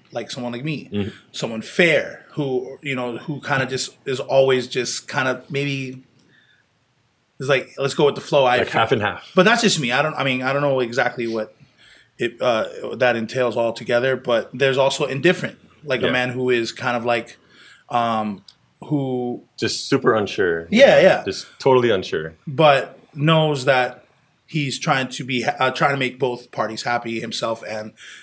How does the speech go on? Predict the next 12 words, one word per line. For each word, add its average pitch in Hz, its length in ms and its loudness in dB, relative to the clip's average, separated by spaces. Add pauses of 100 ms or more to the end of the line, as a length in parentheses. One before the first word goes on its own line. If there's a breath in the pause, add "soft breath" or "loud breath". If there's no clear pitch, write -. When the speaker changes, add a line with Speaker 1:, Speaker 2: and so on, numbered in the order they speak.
(220 loud breath)
Speaker 1:
um, 110 280 -2
his 120 160 -4
partner. 143 380 0
So, 113 480 0 (440 soft breath)
like, 156 260 4
Speaker 2:
<clears throat> 143 80 2
Speaker 1:
there's 175 220 6
so 208 180 6
many 175 160 6
other 143 200 4
ones 110 360 -4
too. - 220 -10